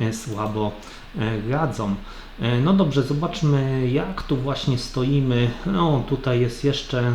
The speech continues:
zawieszenie, e, dla naszego Dubrowskija, więc, e, niech ktoś go tutaj zastąpi. A, Bartoń wraca po kontuzji. No zobaczymy, może niech sobie tak zasiądzie.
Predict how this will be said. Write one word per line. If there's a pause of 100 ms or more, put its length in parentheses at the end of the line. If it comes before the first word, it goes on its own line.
zawieszenie, (600)
e, (100)
dla
naszego (420)
Dubrowskija, (640)
więc,
e, (460)
niech
ktoś
go
tutaj
zastąpi. (640)
A, (180)
Bartoń
wraca
po
kontuzji. (340)
No
zobaczymy, (160)
może
niech
sobie
tak
zasiądzie.